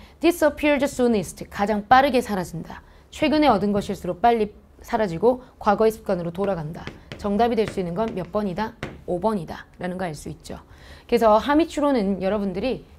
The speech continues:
행동에 관해서 찾아야 되는구나. 그리고 행동은 뭐냐? 다시 되돌아간다 라는 메시지를 여러분들이 잘 파악을 하게 되면 아, last니까 마지막에 들어온 게 뭘까? 새로운 습관이다. 그래서 여기에서는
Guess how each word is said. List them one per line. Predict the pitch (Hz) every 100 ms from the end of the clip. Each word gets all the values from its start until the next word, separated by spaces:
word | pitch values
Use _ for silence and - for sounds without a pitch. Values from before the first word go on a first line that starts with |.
| -
행동에 | 285 285 277 269
관해서 | 202 170 165 202 226
찾아야 | 240 247 202
되는구나. | 165 165 160 165 165 - - -
그리고 | - 233 214
행동은 | 277 285 269 247
뭐냐? | 190 175 208 156 - -
다시 | 202 202 214 214
되돌아간다 | - 170 196 247 226 170 170 - - - - - _ _ - - - - - - _ - - - - - - - - - - - -
라는 | 208 226 226
메시지를 | 180 175 233 214 185
여러분들이 | 190 196 190
잘 | 180 180 185 196
파악을 | - 240 233 220
하게 | 196
되면 | 180 165 233 156 - - - -
아, | 196 214 233 190 165
last니까 | 196 226 254 - 233 - 202
마지막에 | 175 180 247 277 277 254
들어온 | 220 202 196
게 | 220
뭘까? | 196 156 226 208 147 - -
새로운 | 302 311 277
습관이다. | - - 262 240 175 180 - - -
그래서 | - 226 220 202 180
여기에서는 | 175 185 202 196 208 302